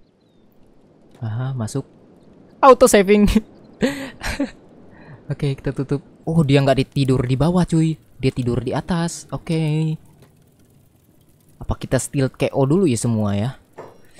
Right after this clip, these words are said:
Hmm. Coba, ya. Gua steal K O dulu dari ini. Oke. Uh, bangun, cuy.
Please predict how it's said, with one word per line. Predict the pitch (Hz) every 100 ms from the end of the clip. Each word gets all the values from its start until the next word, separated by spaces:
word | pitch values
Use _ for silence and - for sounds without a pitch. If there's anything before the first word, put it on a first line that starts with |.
| - - - -
Hmm. | 131 113 82 - - - _ _ _ _ - - _
Coba, | 98 98 -
ya. | 113 120 _ _ _ _ _ _ _ _ -
Gua | 131 160 147
steal | - - 131
K | - -
O | 127
dulu | 123 139
dari | 120 110
ini. | 92 107 - _ -
Oke. | - 92 101 - - - - - - - - - - - - 254
Uh, | 277 - - _ _ - _ -
bangun, | - 214 240 196
cuy. | 247